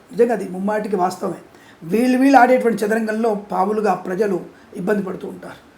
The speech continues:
సరే, ఇదంతా ప్రజల సొమ్ము కాబట్టి ప్రజలు తప్పకుండా తెలుసుకోవాల్సిన అవసరం ఉంటుంది.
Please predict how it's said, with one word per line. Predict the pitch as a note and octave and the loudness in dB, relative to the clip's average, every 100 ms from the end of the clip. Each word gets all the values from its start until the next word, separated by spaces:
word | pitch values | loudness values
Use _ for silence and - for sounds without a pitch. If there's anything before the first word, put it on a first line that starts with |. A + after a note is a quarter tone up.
| _ _ - | _ _ -6
సరే, | A4+ | -4
ఇదంతా | - C4 D4+ | 0 2 2
ప్రజల | - A#3+ D4+ | 2 2 2
సొమ్ము | - C4+ C4 | 2 2 4
కాబట్టి | B3+ C4 B3+ F#4 - - - | 4 4 0 -2 -4 -14 -6
ప్రజలు | G#3 B3+ C#4 | -2 0 0
తప్పకుండా | A3+ G#3 A#3+ G#3+ | -2 -6 -6 -4
తెలుసుకోవాల్సిన | G#3+ - A3 G3 | -4 -4 -6 -4
అవసరం | G3 A#3 G3+ E3+ | -4 -4 -4 -8
ఉంటుంది. | - | -12